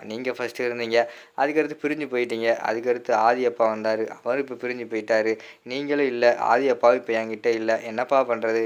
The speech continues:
எனக்கு வந்து அப்பாவை பார்க்காம இருக்க முடியல, எனக்கு இப்போ வந்து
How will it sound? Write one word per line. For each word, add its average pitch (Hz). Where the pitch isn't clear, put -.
எனக்கு 107
வந்து 107
அப்பாவை 131
பார்க்காம 117
இருக்க 110
முடியல, 110
எனக்கு 113
இப்போ 120
வந்து 110